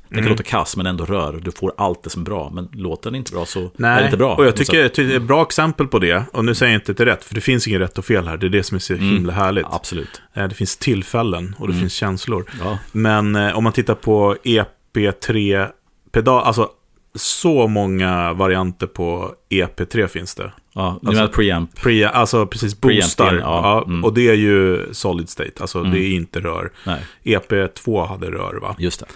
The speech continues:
Speaker 1: det.
Speaker 2: Eh, och den, det är inte den man har kopierat, utan man har kopierat. Nu, nu kanske den har samma försteg, ska, det, jag kan inte i detalj, men, ja, skitsamma.
Speaker 1: Ja.
Speaker 2: Testa rörstärkare. Och jag skulle jättegärna vilja att ni lyssnare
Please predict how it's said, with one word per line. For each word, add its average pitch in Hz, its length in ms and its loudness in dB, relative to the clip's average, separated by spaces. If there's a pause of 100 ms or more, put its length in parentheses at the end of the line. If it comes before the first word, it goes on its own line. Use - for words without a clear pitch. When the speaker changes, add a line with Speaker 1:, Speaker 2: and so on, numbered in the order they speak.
(480)
Speaker 1:
det. 107 100 -2
Speaker 2:
Eh, 98 200 0
och 98 140 -2
den, 101 220 0
det 104 60 2
är - 20 2
inte 104 160 -2
den 95 220 0
man 92 120 0
har 92 60 -2
kopierat, 90 500 -4
utan 90 200 -10
man 85 80 -8
har 85 80 -10
kopierat. - 680 -14 (220)
Nu, 127 260 2
nu 123 100 2
kanske 117 240 -2
den 110 140 0
har 98 60 0
samma 98 360 -2
försteg, 87 380 -6
ska, - 140 -10
det, 98 340 -2
jag 101 340 0
kan 101 200 -2
inte 98 220 -2
i 95 300 -2
detalj, 95 500 -2
men, 104 240 -2 (360)
ja, - 200 -2
skitsamma. 135 840 2 (100)
Speaker 1:
Ja. 98 120 -4
Speaker 2:
Testa 151 400 2
rörstärkare. 107 500 2
Och 127 260 -2
jag 151 520 2
skulle 123 240 -2
jättegärna 113 1160 0
vilja 85 320 -4
att - 200 -6
ni 90 260 -2
lyssnare 95 600 0